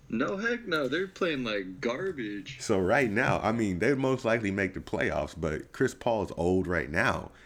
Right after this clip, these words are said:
Speaker 2: James Harden, what, has to be at least, like, twenty-nine, thirty. You know, eight years down the road, you know, don't know what this team would be. Those two might not even be on this team anymore.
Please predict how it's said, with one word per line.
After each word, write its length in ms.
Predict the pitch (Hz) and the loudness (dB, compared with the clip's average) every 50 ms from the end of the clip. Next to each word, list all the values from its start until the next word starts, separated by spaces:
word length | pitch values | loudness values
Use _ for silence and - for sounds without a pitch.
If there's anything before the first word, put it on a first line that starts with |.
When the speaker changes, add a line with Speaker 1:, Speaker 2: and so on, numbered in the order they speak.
| - - _ - | -20 -20 _ -2
Speaker 2:
James 300 | - 104 107 104 87 - | 2 2 2 2 2 0
Harden, 400 | 101 107 - 95 87 80 78 60 | 0 0 0 -2 -2 -4 -4 -4
what, 180 | 76 92 92 85 | -2 0 0 2
has 140 | 90 90 85 | 2 0 0
to 60 | 92 | -2
be 140 | 80 87 87 | -2 0 0
at 100 | 78 67 | 0 0
least, 240 | 80 98 90 - - | -2 -2 -4 -4 -6
like, 160 | 71 - - | -8 -10 -10
twenty-nine, 640 | - - - 98 90 82 87 87 85 82 76 71 | -10 -6 -4 -4 -2 -2 -2 -2 -2 -4 -4 -4
thirty. 380 | - 82 104 110 87 78 71 69 - - - - - - _ _ _ - | -4 -2 -2 0 0 -2 -4 -6 -12 -20 -20 -20 -20 -20 _ _ _ -2
You 120 | 95 95 | 0 0
know, 300 | 87 85 87 117 - - - - | 2 2 0 -2 -2 -6 -2 2
eight 180 | - 131 131 113 | 4 4 4 4
years 280 | 117 127 135 131 117 | 4 2 2 2 2
down 240 | 113 151 160 113 95 | 2 2 2 2 2
the 80 | 85 76 | 0 0
road, 260 | 78 82 117 143 - | 2 2 2 4 4
you 140 | 113 139 156 | 2 0 0
know, 260 | 135 123 87 80 80 - - - | 0 2 0 0 -2 -6 -8 -6
don't 240 | - 95 85 80 | -4 -4 -4 -2
know 180 | 92 87 85 82 | -2 -2 -2 0
what 320 | 78 76 113 180 - - | 0 2 2 0 0 0
this 160 | - 90 82 - | -2 -2 -2 0
team 160 | - 87 82 | 0 0 0
would 120 | 78 69 | 0 -2
be. 100 | 71 76 | -2 -2
Those 240 | 80 113 - 196 - | 0 0 0 -2 -2
two 160 | - - 165 | -4 -4 -2
might 180 | 151 147 147 139 | 0 0 0 2
not 160 | 147 143 147 | 2 2 2
even 140 | 147 147 147 | 0 0 0
be 100 | 147 147 | -2 -2
on 100 | 143 139 | -2 -2
this 120 | 135 135 - - - | -4 -6 -8 -12 -12
team 380 | - - 226 277 294 208 104 85 | -6 -4 -2 -2 0 0 0 0
anymore. 460 | 82 80 73 78 76 69 60 60 | 0 0 -2 -4 -4 -6 -8 -10